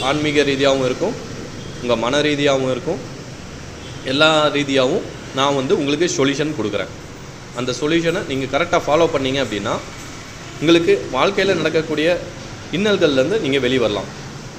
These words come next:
முதல்ல உங்க ஜாதகத்தை முழுசா ஆராய்ஞ்சு, அதுக்குண்டான பலனை நம்ம தெரிஞ்சுக்கணும். தெரிஞ்சுக்கிட்டு, அதுக்குண்டான சொல்யூஷன் என்னங்கிறத நம்ம முழுமையா சொல்லிட்டோம், அதை கொடுத்துட்டோம் அப்படின்னா, நம்ம அதை முழுமையா ஃபாலோ பண்ணும்போது, நிச்சயம் கண்டிப்பா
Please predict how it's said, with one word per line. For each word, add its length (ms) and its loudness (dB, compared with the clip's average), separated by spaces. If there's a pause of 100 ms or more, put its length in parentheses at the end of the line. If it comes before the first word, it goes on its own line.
(280)
முதல்ல 240 2
உங்க 200 0
ஜாதகத்தை 720 2
முழுசா 220 0
ஆராய்ஞ்சு, 600 2 (140)
அதுக்குண்டான 600 0
பலனை 260 4
நம்ம 220 0
தெரிஞ்சுக்கணும். 540 -2 (320)
தெரிஞ்சுக்கிட்டு, 500 2 (240)
அதுக்குண்டான 440 0
சொல்யூஷன் 440 0
என்னங்கிறத 600 0 (600)
நம்ம 200 4
முழுமையா 480 2 (220)
சொல்லிட்டோம், 400 4 (220)
அதை 180 4
கொடுத்துட்டோம் 540 -2
அப்படின்னா, 400 -4
நம்ம 180 -2
அதை 180 0
முழுமையா 240 -2
ஃபாலோ 360 2
பண்ணும்போது, 460 0 (520)
நிச்சயம் 360 2
கண்டிப்பா 460 2